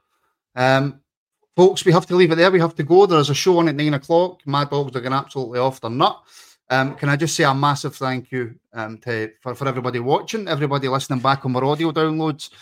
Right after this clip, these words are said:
Um, I think I mentioned this the other day now. I think we're in the top twenty-five percent of football podcasts in Britain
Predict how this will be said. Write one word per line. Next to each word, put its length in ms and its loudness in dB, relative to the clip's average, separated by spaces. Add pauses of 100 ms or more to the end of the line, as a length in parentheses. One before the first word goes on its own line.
(320)
Um, 160 -4
I 60 -4
think 220 -6
I 60 0
mentioned 420 -2
this 200 -6
the 100 -6
other 120 -8 (100)
day 180 -4
now. 420 -6
I 60 -12
think 180 -10
we're 140 -10
in 100 -10
the 80 -10
top 420 -12
twenty-five 600 -12 (120)
percent 560 -10 (580)
of 280 -8
football 680 -6 (120)
podcasts 680 -8
in 140 -8
Britain 400 0